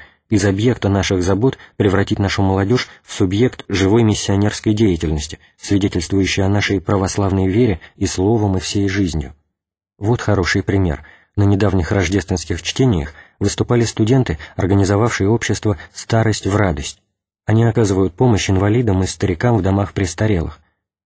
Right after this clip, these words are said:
Это то самое, что завещал девятьсот лет назад своим сыновьям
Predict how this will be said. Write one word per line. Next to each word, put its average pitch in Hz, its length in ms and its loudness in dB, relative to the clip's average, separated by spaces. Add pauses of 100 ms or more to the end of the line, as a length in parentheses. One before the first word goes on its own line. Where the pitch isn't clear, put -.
(400)
Это 113 340 0
то 110 160 0
самое, 110 440 2
что 98 200 0
завещал 95 500 0
девятьсот 95 460 0
лет 95 160 -2
назад 98 320 0
своим 92 320 0
сыновьям 98 520 0